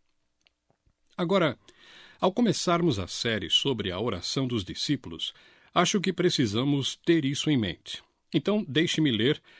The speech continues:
se me permitem, até o versículo treze. "Portanto, vós orareis assim: Pai nosso que estás nos céus, santificado seja o teu nome, venha o teu reino, faça-se a tua vontade, assim na terra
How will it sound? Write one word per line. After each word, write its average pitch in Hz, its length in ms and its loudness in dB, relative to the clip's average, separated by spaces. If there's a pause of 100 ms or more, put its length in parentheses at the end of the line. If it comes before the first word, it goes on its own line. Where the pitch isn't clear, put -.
se - 160 -4
me 117 100 2
permitem, 98 540 -4
até 90 220 -6
o 123 60 0
versículo 113 580 -8
treze. 87 540 -2 (720)
"Portanto, 185 540 2
vós 156 560 -2
orareis 135 560 -2
assim: 107 420 -6 (520)
Pai 147 160 0
nosso 139 520 0
que 123 140 -8
estás 113 500 -4
nos 110 240 -4
céus, 95 440 -6 (360)
santificado 127 800 0
seja 101 300 0
o - 20 -8
teu 131 220 -2
nome, 104 420 -4 (300)
venha 131 320 2
o 120 40 -2
teu 151 200 0
reino, 104 440 -2 (120)
faça-se 131 720 -4
a 90 80 -6 (100)
tua 180 220 0
vontade, 107 640 -4
assim 147 320 0
na 107 100 -4
terra 123 500 -6